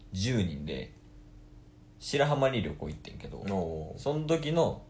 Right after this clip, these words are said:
Speaker 1: 写真をこう、ビージーエムに載せて、
Speaker 2: えー。
Speaker 1: 継ぎはぎで作ったな。
Speaker 2: おー。
Speaker 1: 大学の授業中暇すぎて。<laughs> とかはやったけど、まあでもなんかそんなテロップ出したりとか、
Speaker 2: うん。
Speaker 1: そういうのは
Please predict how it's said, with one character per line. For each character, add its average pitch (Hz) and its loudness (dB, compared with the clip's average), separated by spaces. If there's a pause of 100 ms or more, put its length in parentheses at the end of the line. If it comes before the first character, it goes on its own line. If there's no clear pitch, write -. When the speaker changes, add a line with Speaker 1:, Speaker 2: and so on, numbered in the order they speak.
Speaker 1:
写 - -6
真 98 2
を 92 2
こ - -6
う、 - -14 (420)
ビ 101 2
ー 92 2
ジ 92 0
ー - 0
エ - -6
ム 76 -6
に 73 -8
載 73 -10
せ - -12
て、 - -16 (180)
Speaker 2:
え 80 0
ー。 - -4
Speaker 1:
継 90 -4
ぎ 92 0
は 85 -2
ぎ 87 -6
で 71 -8 (680)
作 - -12
っ 98 -4
た - -4
な。 - -6 (160)
Speaker 2:
お 80 -4
ー。 - -4
Speaker 1:
大 95 4
学 92 0
の 90 4
授 87 0
業 90 0
中 - -6
暇 87 -4
す 80 -8
ぎ 76 -8
て。 - -6
<laughs> - -4 (2750)
と 147 0
か 123 6
は 90 6
や 92 4
っ - -4
た 82 -6
け 78 -4
ど、 78 -6 (100)
ま 101 2
あ - 4
で 110 4
も 104 2
な 101 6
ん 107 2
か 107 -2
そ 98 0
ん 98 4
な 95 2
テ 120 2
ロ 117 6
ッ 104 0
プ - -6
出 123 4
し 123 0
た 135 0
り 92 0
と - -6
か、 - -6
Speaker 2:
う 92 -2
ん。 85 -2
Speaker 1:
そ 98 0
う 127 2
い 127 2
う - 2
の 95 0
は 76 -8